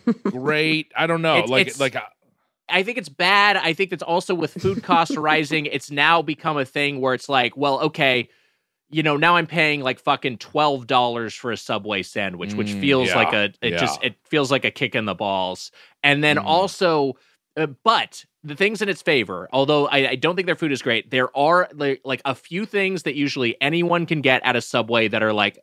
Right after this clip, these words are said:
Speaker 1: "This is fine. This is okay." And then also, it's consistent and it's everywhere and it's always open.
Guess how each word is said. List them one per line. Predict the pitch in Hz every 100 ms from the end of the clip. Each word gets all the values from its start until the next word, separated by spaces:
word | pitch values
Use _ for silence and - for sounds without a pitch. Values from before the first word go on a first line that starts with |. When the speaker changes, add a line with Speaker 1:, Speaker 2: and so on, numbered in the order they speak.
| -
Speaker 1:
"This | 170 190
is | 170
fine. | - 113 90 - - _
This | 160 156
is | 139
okay." | 135 127 117 98 90 - - _ -
And | 147 151
then | 156 147 -
also, | 160 196 - 170 160 156 _ -
it's | 143 -
consistent | - 123 - 185 196 - 208 196 - _ -
and | 147
it's | 127 - -
everywhere | 151 147 165 151 156 151
and | 151 127
it's | 120
always | - 139 131 117 113
open. | 98 - 90 -